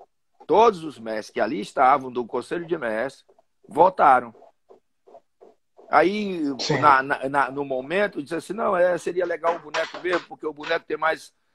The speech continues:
Speaker 1: é, como é que se diz, é, é, mais, é, contato com o Paulão, porra, eles, eles são do mesmo grupo, e aí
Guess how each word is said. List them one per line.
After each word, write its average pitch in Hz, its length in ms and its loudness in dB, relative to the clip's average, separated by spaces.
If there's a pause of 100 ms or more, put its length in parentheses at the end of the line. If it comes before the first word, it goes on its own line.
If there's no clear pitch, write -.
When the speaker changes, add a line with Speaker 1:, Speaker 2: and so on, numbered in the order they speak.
(180)
Speaker 1:
é, 127 520 0
como 123 100 -10
é 135 80 -4
que 123 60 -14
se 131 80 -12
diz, 131 320 -4
é, 113 400 -2 (1000)
é, 104 680 -2 (800)
mais, 127 520 4
é, 113 600 6
contato 156 440 2
com 143 100 -8
o 131 60 -10
Paulão, 151 640 4 (280)
porra, 131 300 -4
eles, 135 320 -12
eles 117 160 -10
são 139 160 2
do 120 80 -8
mesmo 131 260 -4
grupo, 175 380 2
e 135 80 2
aí 151 400 -2